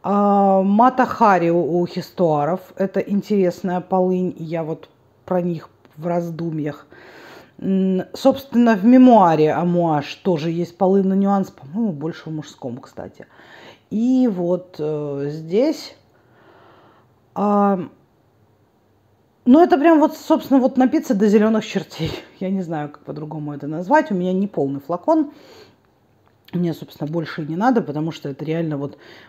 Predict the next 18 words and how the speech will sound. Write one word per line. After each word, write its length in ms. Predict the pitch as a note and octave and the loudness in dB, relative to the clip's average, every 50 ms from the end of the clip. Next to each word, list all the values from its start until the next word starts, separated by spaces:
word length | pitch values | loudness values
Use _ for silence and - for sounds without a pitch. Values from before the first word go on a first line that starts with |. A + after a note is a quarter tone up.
| _ _ | _ _
прям 320 | - E3 E3+ F3 E3 D#3 C#3 | -2 0 0 0 0 -2 -6
под 140 | - D#3 D#3 | -6 -4 -2
настроение, 800 | E3+ E3+ E3 - - F3+ E3+ E3 E3 F3 G#3 A#3 A#3 G#3 E3+ C#3 | -2 -2 -2 -4 -2 -2 0 0 0 0 2 2 2 2 2 0
под 160 | - D3 - | -4 -8 -10
какие-то 420 | - D3 C#3 - D#3+ C3+ D3+ C#3+ | -10 -10 -10 -8 -8 -8 -6 -6
такие 400 | D#3 D3+ C#3+ - - E3 D3+ D3 | -6 -6 -8 -8 -8 -8 -8 -6
вот 180 | C#3+ C#3+ - - _ _ _ - _ _ _ _ _ _ _ _ | -8 -10 -12 -16 _ _ _ -20 _ _ _ _ _ _ _ _
особые 720 | D#3 D#3+ - - G#3+ F#3+ F3+ D#3 E3 D#3 D#3 D3+ D3 C#3+ C3+ | -6 -6 0 2 2 2 2 2 2 2 2 2 0 -4 -8
случаи, 500 | - - F3 G#3+ B3+ - - - G3+ E3+ | -8 -6 -4 -4 -4 -4 -4 -2 0 0
особые 540 | D3+ D3 - - G3+ F3 D#3+ D3+ D#3 D3 | 0 -2 -2 -2 -2 -2 0 0 0 0
поводы. 720 | C#3+ - - F3 G3 G#3+ G#3 G3+ E3 C#3+ D3 C#3+ C#3 C3+ - - - - - - - - - - - - _ - | -2 -2 0 2 2 4 4 4 2 2 0 -2 -2 -4 -8 -14 -20 -20 -20 -20 -20 -20 -20 -20 -20 -20 _ -2
Но 200 | F#3 A#3+ D4+ D4 | 2 2 2 2
красиво 540 | D4 - D4+ C#4+ D4 - - D#4+ C#4 B3+ | 2 0 0 0 0 -2 0 0 2 2
до 120 | G3+ G#3 G#3 | 2 0 -2
чёртиков, 580 | - - D4 D4 - - A#3 - - D3+ D3 - - | 0 0 -2 -2 0 -2 -6 -6 -6 -10 -12 -10 -6
поэтому 480 | - F3 F3 F3+ F3+ - E3+ D3+ D#3+ D3+ | -2 -2 -2 -2 -2 -6 -8 -8 -6 -6
да, 360 | D3 D#3+ F3+ A3+ B3+ A#3+ - - _ _ _ _ _ | -4 -4 -4 -4 -4 -6 -8 -14 _ _ _ _ _
да, 320 | F3+ F3+ F#3 G3+ A3 G#3 | -10 -10 -8 -10 -12 -14